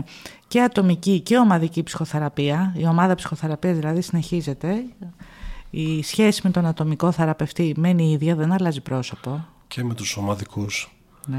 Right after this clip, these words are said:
Speaker 1: και με
Speaker 2: Είναι
Speaker 1: τους
Speaker 2: ομάδα,
Speaker 1: ομαδικούς.
Speaker 2: ομάδα ψυχοθεραπείας είναι αυτή που έχει αρχίσει από την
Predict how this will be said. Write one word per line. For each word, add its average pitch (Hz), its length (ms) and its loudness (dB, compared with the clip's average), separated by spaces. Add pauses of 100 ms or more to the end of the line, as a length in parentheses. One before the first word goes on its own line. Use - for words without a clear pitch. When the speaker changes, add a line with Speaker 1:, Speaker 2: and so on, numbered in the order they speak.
(120)
Speaker 1:
και 170 120 -2
με 165 60 2
Speaker 2:
Είναι 127 80 0
Speaker 1:
τους 117 100 4
Speaker 2:
ομάδα, 117 240 2
Speaker 1:
ομαδικούς. 110 360 -2
Speaker 2:
ομάδα 113 260 0
ψυχοθεραπείας 120 720 -4
είναι 135 120 -2
αυτή 131 220 -6
που - 120 -6
έχει - 220 -4
αρχίσει - 400 -6
από - 180 -10
την 107 220 -8